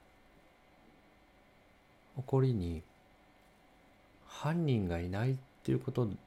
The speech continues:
でもあると思うんですね。何か私たちの目に良くないこと、あってはいけないこと、間違ってる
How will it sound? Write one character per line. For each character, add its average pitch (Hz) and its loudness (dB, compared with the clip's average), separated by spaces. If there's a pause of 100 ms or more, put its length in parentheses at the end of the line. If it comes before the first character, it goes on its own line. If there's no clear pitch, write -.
(120)
で 104 -2
も 95 -2
あ 95 -2
る 90 -6
と - -14
思 87 -10
う 90 -14
ん - -14
で 90 -16
す - -14
ね。 117 0 (1120)
何 117 4
か 90 0 (1900)
私 101 -4
た 95 -2
ち 87 -6
の 87 -6
目 85 -4
に 82 -10 (1700)
良 95 0
く 98 -2
な 87 0
い 78 -4
こ - -8
と、 82 -10 (800)
あ 98 -6
っ 87 -6
て - -10
は 82 -4
い 82 -4
け 85 -8
な 85 -4
い 80 -6
こ 87 -10
と、 87 -8
間 85 -6
違 - -4 (240)
っ 95 -4 (1400)
て 87 -6
る 82 -6